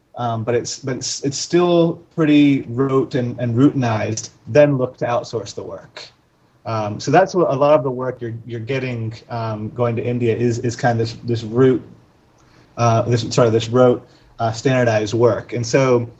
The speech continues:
consequently, worker identity in a lot of these I T places is kind of this mixture of kind of professional probity and standardized parts, right? Where on the one hand, they're,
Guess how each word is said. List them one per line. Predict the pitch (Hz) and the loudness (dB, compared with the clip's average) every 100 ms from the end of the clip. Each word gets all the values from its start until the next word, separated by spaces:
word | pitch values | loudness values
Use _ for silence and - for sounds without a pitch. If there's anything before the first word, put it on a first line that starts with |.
| _ _ _ | _ _ _
consequently, | - 185 208 165 151 123 | 2 2 4 2 0 0
worker | 127 143 165 151 | 0 2 2 2
identity | 127 120 143 165 127 117 | 2 0 0 0 -2 -4
in | 113 | -4
a | 120 | -2
lot | 123 | 0
of | 117 | -2
these | 120 | -4
I | 120 | -6
T | 117 170 | -6 -6
places | 190 123 117 - 113 | -4 -2 -4 -4 -8
is | 113 | -8
kind | - 131 | -4 -4
of | 117 | -4
this | 110 - 123 | -6 -8 -6
mixture | 135 160 - 147 127 | -4 -6 -6 -2 -2
of | 113 107 107 - _ _ _ | -2 -4 -10 -16 _ _ _
kind | - 120 | -6 -6
of | |
professional | 117 123 - 135 - 131 | -4 -4 0 0 0 -2
probity | 127 127 127 127 127 123 117 - _ | 0 -2 -2 0 0 -2 -4 -8 _
and | - 123 117 | -8 -4 -4
standardized | - 131 123 110 107 - | -4 -2 0 -2 -4 -2
parts, | - - - - - - _ _ _ _ | 0 0 -2 -8 -8 -8 _ _ _ _
right? | 117 120 | -4 -2
Where | 123 120 117 113 113 _ - | 0 0 2 -2 -4 _ -6
on | 117 | -2
the | 123 | 2
one | 139 147 | 4 2
hand, | 143 131 127 123 113 107 | 0 -2 -2 -4 -6 -4
they're, | 120 120 117 113 | -2 0 0 -2